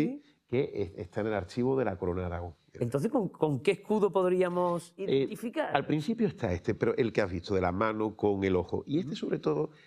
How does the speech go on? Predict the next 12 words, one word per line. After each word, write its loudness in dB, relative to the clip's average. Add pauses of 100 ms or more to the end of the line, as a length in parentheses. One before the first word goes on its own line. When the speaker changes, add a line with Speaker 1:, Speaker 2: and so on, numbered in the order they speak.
(180)
Speaker 2:
eh, 0
lo 2
ha 0
puesto, 0 (160)
eh, 2
está, 0
mm, -4
en, 0
en, -4
en -8
los -2
sellos, -2